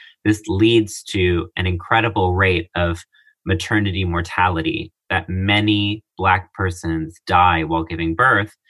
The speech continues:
because when they tell their doctors, "I'm in pain" or something's going on, they're disbelieved. And this is now happening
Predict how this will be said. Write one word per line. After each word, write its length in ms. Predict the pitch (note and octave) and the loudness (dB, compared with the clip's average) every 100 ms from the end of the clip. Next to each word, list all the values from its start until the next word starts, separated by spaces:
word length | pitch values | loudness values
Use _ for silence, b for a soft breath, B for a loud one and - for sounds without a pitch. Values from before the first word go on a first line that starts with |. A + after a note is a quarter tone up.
| B B B | B B B
because 340 | G2 A2 F2+ | -4 -2 -4
when 140 | F#2+ F2+ | -2 -2
they 160 | F2+ | -2
tell 320 | F2+ - A2 | -2 -2 0
their 160 | A2 F#2+ | 2 2
doctors, 640 | F#2+ G2 G2 F2+ E2+ E2 - | 4 2 0 -2 -2 -2 -4
"I'm 160 | F2+ F2 | -2 -2
in 180 | E2+ E2+ | -2 -4
pain" 420 | F#2+ G2 F#2+ F2 | -2 -2 -2 -4
or 100 | F2+ | -8
something's 420 | - E2+ E2+ E2 | -6 -4 -4 -4
going 240 | F2 F2 | -4 -2
on, 300 | G2+ F#2+ E2+ D#2 | 2 2 0 -2
they're 120 | E2+ | -4
disbelieved. 840 | E2 F#2 - - E3+ D#2 - - _ _ _ _ _ _ G#2 | -2 -6 -4 -2 0 0 -4 -14 _ _ _ _ _ _ -2
And 100 | A#2 | 0
this 160 | B2+ | -2
is 100 | A#2 | -2
now 200 | A2+ B2 | 2 2
happening 600 | C3+ G#2+ G#2 - F2 E2+ | 2 -2 -2 -2 -4 -4